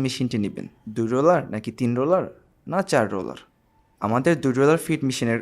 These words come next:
উৎপাদন ক্ষমতা আশি থেকে একশো বিশ কেজি এবং তিন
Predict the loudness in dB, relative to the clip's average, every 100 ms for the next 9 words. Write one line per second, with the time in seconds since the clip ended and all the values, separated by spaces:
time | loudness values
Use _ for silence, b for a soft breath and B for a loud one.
0 | -4 -4 0 0 0 -2 -4 -2 -2 -4
1 | -4 -4 -4 -4 -4 -2 -2 -2 -2 -2
2 | -4 -8 -10 -12 -18 _ _ -6 0 0
3 | 0 -6 b b b -2 0